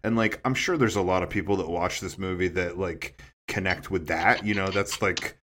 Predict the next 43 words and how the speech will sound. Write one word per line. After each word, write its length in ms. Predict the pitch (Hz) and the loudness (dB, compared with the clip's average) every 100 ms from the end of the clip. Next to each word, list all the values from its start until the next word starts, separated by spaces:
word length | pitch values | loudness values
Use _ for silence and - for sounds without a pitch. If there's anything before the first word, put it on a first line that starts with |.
| _ _ - | _ _ -10
a 40 | |
very 400 | 92 85 98 95 | -6 2 4 4
common 440 | 87 - 90 92 87 | 0 0 0 0 -4
thing 300 | - 92 98 | -4 -2 -2
for 160 | - | -6
somebody 420 | 90 104 92 90 85 | -6 -4 -2 -2 -2
that 300 | 76 85 - | -4 -6 -4
age 440 | 85 82 95 98 101 | -4 -4 -4 -2 -4
in 160 | 95 | -4
the 60 | 95 | -4
movie. 560 | 92 98 98 104 104 - - - - | 0 0 4 4 2 -4 -20 -12 -2
Um, 360 | 104 92 90 - _ - | 0 0 -4 -10 _ 0
you 80 | 175 | 6
know, 80 | 135 | 8
there's 180 | 135 | 8
also 220 | 143 139 139 | 8 8 8
this 180 | 120 | 6
whole 160 | - 117 | 4 2
thing 200 | 113 117 | 4 4
that, 80 | 110 | 6
like, 180 | 104 92 | 4 2
nobody 420 | 92 104 117 110 | -2 0 4 4
understands 600 | 104 101 - 101 107 101 | 4 0 -2 0 0 0
what 100 | 92 | -4
she's 160 | 92 | -4
trying 280 | - 101 101 | -2 0 0
to 60 | 95 | 0
do. 440 | 90 98 101 113 | 0 2 2 2
And 100 | 107 | 2
I 60 | 113 | 4
know 180 | 113 127 | 6 6
that 80 | 110 | 6
what 120 | 104 | 4
she's 160 | - 98 | 0 -2
trying 260 | - 113 | 2 2
to 100 | 101 | 2
do 220 | 101 107 101 | 0 2 2
is 120 | 95 | 2
literally 460 | 113 127 123 110 | 6 8 8 8
just 220 | 107 101 98 | 4 0 0
mash 420 | 92 104 - - | 4 4 4 0
songs 320 | 104 107 101 | 0 0 -2
together. 480 | 92 82 82 82 | -6 -6 -6 -8